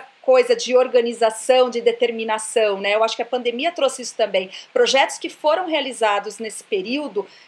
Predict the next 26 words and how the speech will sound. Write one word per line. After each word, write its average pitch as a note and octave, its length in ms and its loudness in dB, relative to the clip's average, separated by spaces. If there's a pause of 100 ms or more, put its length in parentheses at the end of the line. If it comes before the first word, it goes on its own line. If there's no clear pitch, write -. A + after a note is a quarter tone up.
(120)
é, F#3 400 0
extremamente C4+ 500 -2
conturbado, A3 840 0 (180)
foi B4 80 -4
porque E4 460 4 (420)
no-, E4+ 160 -2 (200)
nós C4+ 220 0
decidimos G#4 600 0
isso D#4+ 280 -6
e, D4+ 80 -10 (100)
e C#4+ 40 -8
focamos D#4 580 2
nisso E4+ 680 -4
e, D4 340 -4
e C#4+ 100 -8
fo-, D4 200 -4
vamos D4+ 180 -2
lá, F4 140 2
vamos B3 240 -4
em - 20 -8
frente, D4 380 2
vamos C#4 160 -4
até B3 160 -6
a A3+ 80 0
coisa F4 240 -6
acontecer. F4 600 -2